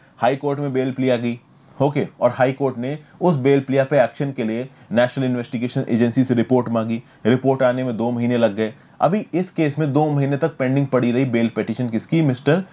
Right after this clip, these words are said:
स्टैन स्वामी की। तो ये तो गलत है ना। एक इंसान जो हेल्थ कंडीशंस के बेसिस पे बेल मांग रहा है, जिसकी तबीयत ख़राब है और उसमें इतना समय लग रहा है, इसको यहाँ पे पॉइंट आउट किया जा रहा है। अब इन्होंने सही किया या गलत किया, वो एक अलग बात है, but तबीयत ख़राब थी तो बेल मिलनी चाहिए थी,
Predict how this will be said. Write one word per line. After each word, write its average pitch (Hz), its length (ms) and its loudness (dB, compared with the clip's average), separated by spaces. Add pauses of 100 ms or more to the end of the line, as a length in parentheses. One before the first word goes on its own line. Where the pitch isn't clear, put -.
(120)
स्टैन 101 260 2
स्वामी 87 280 -4
की। 147 140 -2
तो 156 120 2
ये 175 80 6
तो 175 120 2
गलत 123 300 2
है 110 60 -6
ना। 113 140 -8 (300)
एक 143 220 2
इंसान 107 440 0 (460)
जो 131 220 2
हेल्थ 143 180 0
कंडीशंस 131 460 -4
के 135 80 -2
बेसिस 110 280 -2
पे 117 100 -4
बेल 110 220 2
मांग 92 280 2
रहा 92 80 2
है, 92 60 4
जिसकी 107 220 -2
तबीयत 107 300 0
ख़राब 92 320 2
है 90 160 -4 (320)
और - 220 0
उसमें 143 260 -10
इतना 147 200 -6
समय 147 300 0
लग 120 140 4
रहा 104 140 2
है, 110 140 0 (300)
इसको 147 220 0
यहाँ 113 220 2
पे 135 120 -4 (680)
पॉइंट 90 220 2
आउट 76 120 -2
किया 69 140 -4
जा 73 100 -2
रहा 78 80 2
है। 101 40 4
अब 123 40 2
इन्होंने 165 220 4
सही 156 260 2
किया 170 240 0
या 165 140 2
गलत 143 340 0
किया, 143 120 2
वो 139 160 2
एक 139 120 0
अलग 98 240 0
बात 76 220 -2
है, 76 80 -10 (320)
but 107 180 0
तबीयत 123 260 0
ख़राब 123 240 2
थी 135 240 -10 (260)
तो 120 80 0
बेल 113 220 4
मिलनी 107 240 -2
चाहिए 95 260 -2
थी, 120 220 -4